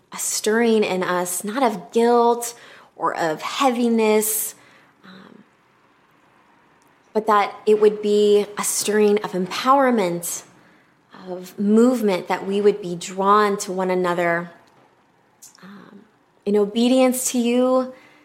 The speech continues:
and also, God, just, um, out of our love for one another. We pray and ask, God, that this time of separation ends. We pray for an end to covid.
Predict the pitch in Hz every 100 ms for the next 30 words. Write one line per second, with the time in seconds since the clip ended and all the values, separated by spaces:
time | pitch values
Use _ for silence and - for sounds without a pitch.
0 | _ - 220 214 233 240 220 208 208 196
1 | 202 196 - - - - - - - 190
2 | _ _ _ _ _ - _ - 233 226
3 | 202 190 185 185 196 185 180 175 170 170
4 | 185 196 190 _ _ _ _ _ _ _
5 | _ _ _ _ _ _ _ _ _ _
6 | 220 214 220 208 202 202 196 185 190 196
7 | - 185 185 185 185 - - 180 180 170
8 | 180 175 98 90 - 143 - - 170 90
9 | - - - - 190 - 185 185 185 185
10 | 180 - 180 180 180 - 175 180 196 202